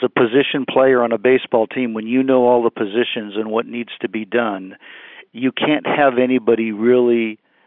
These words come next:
give you a line or bullshit you through this. You know what needs to be done, so you can actually look at it and understand it and probably make really impactful suggestions or helpful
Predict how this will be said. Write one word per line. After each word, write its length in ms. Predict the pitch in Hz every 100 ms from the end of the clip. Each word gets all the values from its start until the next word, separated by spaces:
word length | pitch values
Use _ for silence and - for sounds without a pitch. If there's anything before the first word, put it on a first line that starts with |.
| _ _ 117
give 220 | 131 131
you 240 | 127 131
a 60 | 117
line 680 | 104 113 127 123 113 110 107 -
or 140 | 120
bullshit 640 | 104 120 123 120 - 117 110
you 240 | 104 101 107 -
through 320 | 120 123 117
this. 220 | 95 98 90 -
You 360 | 107 139 135
know 300 | 123 123 127
what 220 | 120 110
needs 260 | 113 113 110 -
to 80 | 113
be 160 | 113
done, 280 | 98 117 113 -
so 80 | 104
you 200 | 113 131
can 180 | -
actually 560 | 123 117 123 - 113 110
look 420 | 110 117 123 -
at 240 | 117 110 101
it 160 | 104 - - - - -
and 160 | 123
understand 760 | 123 123 120 - - 120 120 117
it 160 | 113 110 - - - -
and 360 | 156 151 151 135 _ _
probably 580 | - 156 170 175 147 139
make 380 | 127 127 131 - -
really 460 | 120 135 143 147 143 -
impactful 720 | 127 113 - 117 - - 123 -
suggestions 720 | 113 101 117 117 - 120 117 113
or 120 | 104
helpful 580 | 113 123 123 - 117